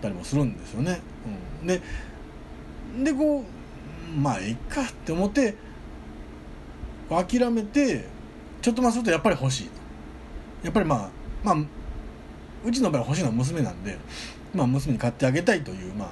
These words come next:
そういうことなんですけどね。うん。ね、やっぱりいるなということを経て、皆さんが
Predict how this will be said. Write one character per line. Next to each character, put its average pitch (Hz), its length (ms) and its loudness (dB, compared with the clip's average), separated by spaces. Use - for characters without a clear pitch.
そ 113 260 0
う - 20 2
い 107 220 0
う 104 40 -4
こ 113 100 -2
と 104 120 -6
な - 80 -8
ん - 80 -12
で - 80 -10
す - 80 -10
け 135 60 2
ど 175 80 2
ね。 226 140 6
う - 20 2
ん。 127 40 4
ね、 123 80 6
や 143 80 6
っ 147 60 -4
ぱ 269 120 10
り 117 260 0
い - 20 -2
る 120 100 4
な 104 260 2
と 107 80 0
い 156 360 4
う 156 40 -2
こ 247 140 4
と 240 180 4
を 233 80 4
経 277 180 4
て、 277 420 4
皆 175 140 4
さ 156 160 4
ん 156 60 2
が 190 200 2